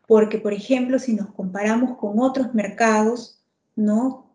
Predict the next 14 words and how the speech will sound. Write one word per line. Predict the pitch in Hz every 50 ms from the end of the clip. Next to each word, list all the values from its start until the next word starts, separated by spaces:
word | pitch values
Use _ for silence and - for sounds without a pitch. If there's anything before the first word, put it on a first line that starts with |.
| _ _ _
Como | - 202 202 202
por | - 190 190
ejemplo | - 226 226 214 220 214
el | 202 190
chileno, | - - 220 202 208 247 269 269 254 226 220 220 226 220
donde | 196 190 190 185 190
el | 190 190 190 - _
factoring | 233 240 240 233 - - 220 208 214 220 214 226 233 214
tiene | - 220 208 208 202
más | 202 208 233 262 262 240
de | 233 233
diez | 226 220 233 226 - -
años, | 233 226 220 208 208 247 294 302 - - -
¿no? | 190 196 220 254 -